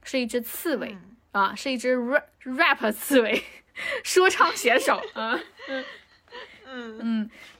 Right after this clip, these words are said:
Speaker 1: 这个是，这个刺猬还非常的聪明，就一眼就能看出别人的诡计的这种刺猬，是很厉害的，嗯。
Speaker 2: 嗯。
Speaker 1: 嗯，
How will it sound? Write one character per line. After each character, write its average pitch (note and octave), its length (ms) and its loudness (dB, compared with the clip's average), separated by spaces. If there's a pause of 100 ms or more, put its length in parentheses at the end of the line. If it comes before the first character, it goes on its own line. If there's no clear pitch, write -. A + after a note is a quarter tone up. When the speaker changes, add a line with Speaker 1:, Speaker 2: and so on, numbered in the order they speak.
(140)
Speaker 1:
这 G#4+ 160 0
个 D#4 100 0
是， C4+ 120 -8
这 F#4+ 180 -6
个 D#4+ 80 -4
刺 E4 280 -6
猬 G#3+ 100 -4
还 G#3+ 160 -6
非 - 280 -8
常 D4 160 -4
的 C4+ 120 -4
聪 F4 320 -6
明， A#3 200 -8
就 D4+ 140 -8
一 D4+ 240 -6
眼 G3 180 -4
就 A#3+ 120 0
能 A3 180 -4
看 C4 180 -4
出 B3+ 140 -8
别 G#3+ 240 -6
人 B3 100 -6
的 C4+ 80 -4
诡 F#3 260 -6
计 E4 180 -4
的 - 100 -4
这 G#3+ 100 -6
种 F#3+ 160 -8
刺 - 220 -8
猬， - 240 -10 (300)
是 D#4+ 100 -6
很 G3 260 -4
厉 C#4+ 200 -6
害 A#3+ 160 -8
的， - 200 -12 (140)
嗯。 G3 220 -10 (340)
Speaker 2:
嗯。 A3+ 300 -20 (320)
Speaker 1:
嗯， F#3+ 200 -8